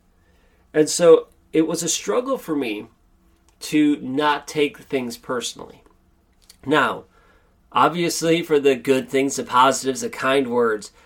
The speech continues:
I intentionally bring those in, and I, I take those in personally, but I'm very intentional about it. I don't just let it happen. I'm intentional about taking those things in.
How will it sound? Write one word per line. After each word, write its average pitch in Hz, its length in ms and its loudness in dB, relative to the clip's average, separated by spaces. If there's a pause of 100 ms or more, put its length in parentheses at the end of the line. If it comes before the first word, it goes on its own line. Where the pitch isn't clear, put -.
(240)
I 131 140 0
intentionally 151 680 0
bring 120 240 -4
those 113 260 -4
in, 101 120 -8
and 123 320 -6
I, 123 80 -6
I - 20 -8
take 139 560 -4
those 123 260 -6
in 117 220 -8
personally, - 400 -12
but - 80 -6
I'm 262 100 -6
very 143 240 -2
intentional 127 600 -8
about 110 220 -6
it. - 60 -8
I 117 100 -8
don't 131 260 -6 (460)
just 123 320 -4
let 120 160 -4
it - 80 -12
happen. - 580 -4 (680)
I'm 120 200 -4
intentional 143 540 -4
about 127 240 -2
taking 123 420 -6
those 107 260 -8
things - 260 -14
in. - 160 -20